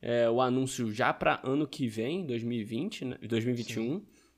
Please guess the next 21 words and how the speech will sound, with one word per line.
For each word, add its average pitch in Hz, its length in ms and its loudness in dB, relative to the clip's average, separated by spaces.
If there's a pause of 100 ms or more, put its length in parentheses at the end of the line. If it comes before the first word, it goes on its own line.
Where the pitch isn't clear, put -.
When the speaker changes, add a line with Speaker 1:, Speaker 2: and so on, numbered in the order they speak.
(160)
Speaker 2:
Uhum. 107 380 -8
Speaker 1:
É, 113 500 0 (540)
eu 123 120 2
não 147 80 4
esperava. 156 680 0 (400)
É, - 100 -10
por 156 160 0
Speaker 2:
Sim. 151 60 4
Speaker 1:
mais 170 220 2
que - 120 0
o 175 120 6
outro 156 200 0
jogo 143 160 2
tenha 139 160 0
sido 135 200 -4
lançado 127 320 0
em - 40 -2
dois 117 160 0
mil 120 100 0
e 117 40 -2
dezoito, 135 680 -2